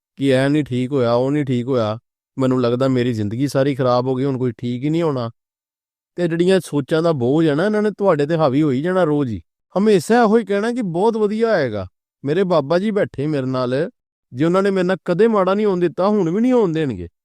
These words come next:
ਭਰੋਸਾ, ਵਿਸ਼ਵਾਸ ਤੁਹਾਨੂੰ ਰੱਖਣਾ ਹੀ ਪੈਣਾ। ਵਿਸ਼ਵਾਸ ਦੀਆਂ ਪੌੜੀਆਂ ਫੜੋਗੇ, ਫੇਰ ਹੀ ਮਾਲਕ ਮੰਜ਼ਿਲ ਤੇ ਲੈ ਕੇ ਜਾਏਗਾ। ਜੇ ਆਪ ਹੀ ਹਿੰਮਤ ਹਾਰ ਕੇ ਬਹਿ ਜਾਓਗੇ, ਆਪਣੇ ਗੁਰੂ ਤੋਂ ਵੀ ਪਿੱਛੇ ਹੋ ਕੇ ਬਹਿ ਜਾਓਗੇ, ਸਿਰਫ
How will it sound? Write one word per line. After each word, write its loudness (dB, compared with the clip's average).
ਭਰੋਸਾ, 0
ਵਿਸ਼ਵਾਸ 0
ਤੁਹਾਨੂੰ -2
ਰੱਖਣਾ -4
ਹੀ -2
ਪੈਣਾ। -4
ਵਿਸ਼ਵਾਸ 2
ਦੀਆਂ 0
ਪੌੜੀਆਂ 0
ਫੜੋਗੇ, -2
ਫੇਰ 2
ਹੀ 2
ਮਾਲਕ 2
ਮੰਜ਼ਿਲ -2
ਤੇ -2
ਲੈ -2
ਕੇ 0
ਜਾਏਗਾ। 0
ਜੇ -2
ਆਪ 0
ਹੀ -4
ਹਿੰਮਤ -2
ਹਾਰ 0
ਕੇ -4
ਬਹਿ -2
ਜਾਓਗੇ, 0
ਆਪਣੇ -2
ਗੁਰੂ -2
ਤੋਂ -2
ਵੀ 0
ਪਿੱਛੇ -6
ਹੋ 0
ਕੇ -4
ਬਹਿ -2
ਜਾਓਗੇ, 0
ਸਿਰਫ -4